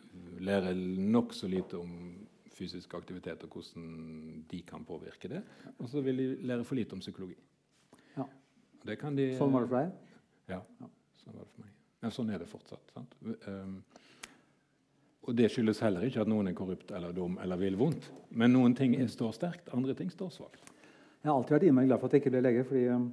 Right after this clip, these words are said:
Speaker 2: jeg har jo vært til stede når folk plutselig roper på en flyplass eller på et stevne, så er det noen som sier, «Er det noen, er det noen lege her?» <laughs> Det, og da har jeg alltid vært glad for at jeg ikke er lege.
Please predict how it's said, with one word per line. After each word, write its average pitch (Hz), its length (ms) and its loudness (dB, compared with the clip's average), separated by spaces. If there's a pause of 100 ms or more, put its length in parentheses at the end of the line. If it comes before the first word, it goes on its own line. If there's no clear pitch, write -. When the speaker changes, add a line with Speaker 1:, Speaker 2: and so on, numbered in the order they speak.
(120)
Speaker 2:
jeg 135 80 0
har 131 100 4
jo 127 60 4
vært - 420 -6
til 147 120 4
stede 123 260 6
når 131 220 4
folk 127 200 -2
plutselig 135 280 4
roper 131 200 2
på 127 100 -2
en 120 60 2
flyplass 120 400 0
eller 120 140 2
på 117 140 -6
et 120 80 -6
stevne, 120 340 2
så 135 140 -2
er 127 40 2
det 131 100 0
noen 131 120 0
som 127 60 4
sier, 135 160 8
«Er 147 180 10
det 180 140 12
noen, 180 300 8
er 160 140 10
det 175 80 10
noen 202 140 6
lege 180 300 12
her?» 214 140 12 (640)
<laughs> - 40 -14 (920)
Det, 143 160 12 (240)
og 147 80 6
da 143 60 10
har 151 80 12
jeg 175 80 10
alltid 147 180 6
vært 151 80 4
glad 131 160 4
for 143 60 0
at 143 60 0
jeg 147 80 -2
ikke 147 100 2
er 139 80 4
lege. 151 140 6